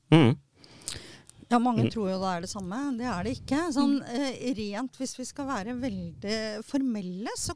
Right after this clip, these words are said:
Speaker 2: kan faktisk sosial dumping være lovlig.
Speaker 3: Det kan det.
Speaker 2: Eh, rent teoretisk, hvis jeg setter opp en kioskkjede hvor det ikke selges mat, men bare sånne, eh, andre ting,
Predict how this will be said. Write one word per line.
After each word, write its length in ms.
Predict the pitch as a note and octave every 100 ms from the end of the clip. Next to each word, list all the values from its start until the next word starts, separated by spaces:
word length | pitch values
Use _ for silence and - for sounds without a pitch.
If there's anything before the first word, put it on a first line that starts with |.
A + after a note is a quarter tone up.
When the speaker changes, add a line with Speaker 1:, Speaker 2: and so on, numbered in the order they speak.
| -
Speaker 2:
kan 280 | - G#3+ G4 A4+
faktisk 360 | - - G3 -
sosial 340 | A3 - F#3
dumping 420 | E3+ D3+ C#3+ G3 F#3+
være 320 | E3+ D#3 F#3
lovlig. 540 | G#3+ F3 C#3+ - F3+ - - -
Speaker 3:
Det 140 | G#3+
kan 160 | - A3 F#4
det. 140 | C4
Speaker 2:
Eh, 300 | A#3+ A#3+ A3
rent 240 | B3 B3+ C4
teoretisk, 680 | - D#4 B3+ - D#4+ F#4+ -
hvis 180 | - -
jeg 180 | B3+ A#3+
setter 380 | - C4 - F#3
opp 140 | F3+
en 120 | A#3 A#3
kioskkjede 960 | - - - - - - G#3 E3+ F#3+ C#4+
hvor 120 | B3
det 120 | B3 -
ikke 440 | D4 - - F#3
selges 420 | - E3 F3+ -
mat, 540 | F#3 E3+ D4+ - - -
men 240 | A#3 A#3+
bare 460 | A3+ F3 F#3 G3 G3+
sånne, 540 | G3+ F3+ F3 F3 F3 F3+ - - - -
eh, 920 | G#3+ F3+ E3+ E3 E3 E3+ F3 E3 C#3 - -
andre 300 | G#3+ E3+ D3+ -
ting, 160 | E4+